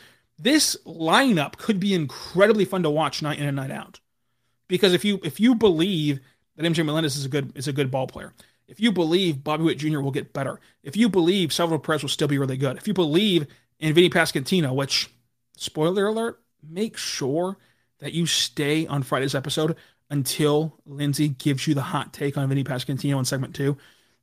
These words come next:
The hot take on Vinny P will absolutely blow your mind on how good Lindsey Crosby thinks that Vinny Pasquantino will hit this year. Uh, but, but if you think that he's a good hitter like Lindsey does, that's incredible. Uh, and then Michael Massey can, can join in there as well.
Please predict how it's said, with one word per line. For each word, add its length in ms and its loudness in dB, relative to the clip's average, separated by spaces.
The 140 6
hot 320 2
take 420 -4
on 160 0
Vinny 260 2
P 380 -2
will 240 -12
absolutely 1040 -2
blow 520 0
your 160 2
mind 760 4
on 100 -2
how 180 2
good 240 -2
Lindsey 240 0
Crosby 300 -2
thinks 320 -6
that 80 -6
Vinny 180 4
Pasquantino 380 0
will 100 -2
hit 140 -4
this 180 -6
year. 140 -8
Uh, 260 2
but, 160 -14
but 120 4
if 80 10
you 60 8
think 100 4
that 60 6
he's 160 8
a 80 6
good 160 6
hitter 180 4
like 140 -2
Lindsey 200 2
does, 220 -2
that's 220 4
incredible. 640 4
Uh, 120 2
and 80 4
then 80 6
Michael 220 4
Massey 340 2
can, 240 -2
can 100 -2
join 140 2
in 80 0
there 100 0
as 80 -2
well. 260 4